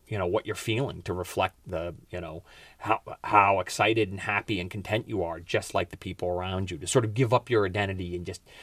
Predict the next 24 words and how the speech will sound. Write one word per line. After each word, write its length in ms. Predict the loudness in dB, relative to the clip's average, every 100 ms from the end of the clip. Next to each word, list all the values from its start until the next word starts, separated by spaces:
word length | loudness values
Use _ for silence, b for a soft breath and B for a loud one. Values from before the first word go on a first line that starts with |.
| B -8
just 240 | -6 -6
be 260 | -6 -6 -4
that 300 | -2 -4 -6
group. 400 | -2 2 2 -2 _ B B B B B
Um, 680 | 2 4 4 4 2 0 -2 -8 B B B B -14 -6
um, 440 | 2 4 4 2 0
it's 160 | 0
definitely 340 | 8 6 8 4
one 140 | 4
of 60 | 4
the 60 | 4
big 220 | 2 4
subjects 560 | 4 4 4 2 4
of, 360 | 6 6 4 0
of 520 | 0 4 4 2 0 _ -6
the 100 | -4
story, 600 | 6 8 8 4 2 -2 B B 0
you 100 | 4
know, 160 | 6
when 140 | 6 6
I 80 | 4
talk 320 | 4 4 4
about 260 | 4 4
how, 500 | 4 2 2 2 0